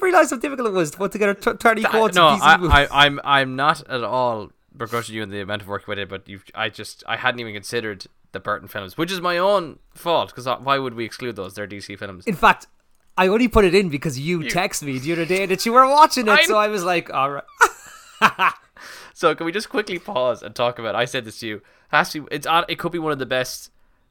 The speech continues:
Speaker 2: movie line, or comic book movie lines of all time in that film, where she's, she's stealing stuff from this toy sh-, for this, from this jeweler's, Michelle Pfeiffer as Catwoman, and she is excellent as that Catwoman. She's the only really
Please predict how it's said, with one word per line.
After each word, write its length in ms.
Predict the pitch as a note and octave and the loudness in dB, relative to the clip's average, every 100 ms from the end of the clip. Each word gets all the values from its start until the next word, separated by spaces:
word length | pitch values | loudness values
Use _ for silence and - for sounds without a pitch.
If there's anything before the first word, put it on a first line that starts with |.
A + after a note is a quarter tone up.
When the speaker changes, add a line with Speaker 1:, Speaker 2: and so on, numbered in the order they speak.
| _ _ | _ _
Speaker 2:
movie 640 | C#3+ C3+ B2+ B2 A2+ F2 _ _ | -10 -6 -4 -6 -6 -10 _ _
line, 440 | G#2 A#2 A2+ - - | -4 -2 -2 -8 -8
or 120 | B2 | -8
comic 320 | - D#3 D3+ | 0 2 2
book 160 | C3 A#2+ | -2 -4
movie 220 | B2 A2+ | -6 -6
lines 400 | G#2+ G#2 G#2 - - - | -6 -8 -10 -16 -10 -2
of 180 | D3 C3+ | 0 2
all 180 | B2 | 0
time 440 | A2 A2+ G2 F2+ D#2+ _ - | -2 -6 -6 -8 -16 _ -16
in 140 | A#2+ | -8
that 180 | G#2+ G2 | -8 -6
film, 380 | G#2+ F#2+ F2 - _ _ _ _ _ - | -8 -10 -12 -18 _ _ _ _ _ -8
where 300 | B2+ A2 G#2+ _ _ - | -6 -6 -8 _ _ -16
she's, 360 | - A2+ - - | -12 -10 -10 -14
she's 260 | - A2+ - | -14 -10 -10
stealing 420 | - C#3+ D3+ C3 | -6 -6 -4 -6
stuff 260 | - B2+ | -6 -6
from 140 | - A#2 | -6 -10
this 280 | G#2+ - - _ _ _ _ | -12 -12 -16 _ _ _ _
toy 180 | - A#2+ | -8 -6
sh-, 140 | A#2 - | -8 -12
for 120 | A#2 | -12
this, 100 | A2 | -14
from 240 | - A#2 | -14 -14
this 140 | A2 - | -14 -12
jeweler's, 520 | - A#2+ G#2 F2+ - - | -8 -6 -6 -10 -14 -16
Michelle 300 | C#3 A2+ G#2+ | -10 -8 -6
Pfeiffer 320 | A2 G#2+ G2 | -6 -6 -8
as 100 | F#2 | -10
Catwoman, 300 | G2+ F2 F#2 | -8 -10 -12
and 120 | A2 | -12
she 160 | - C3 | -8 -8
is 120 | B2+ - _ _ _ | -10 -14 _ _ _
excellent 680 | C3+ C#3 - G#2 E2+ - - _ | -10 -6 -6 -6 -10 -18 -20 _
as 240 | G2+ F2+ - - | -14 -14 -16 -10
that 180 | F#2 - | -10 -8
Catwoman. 440 | G2 - E2+ E2+ _ | -10 -10 -18 -20 _
She's 180 | - F#2 | -20 -16
the 100 | G#2 | -12
only 120 | A2 | -12
really 320 | F#2+ F#2+ F2+ | -12 -14 -16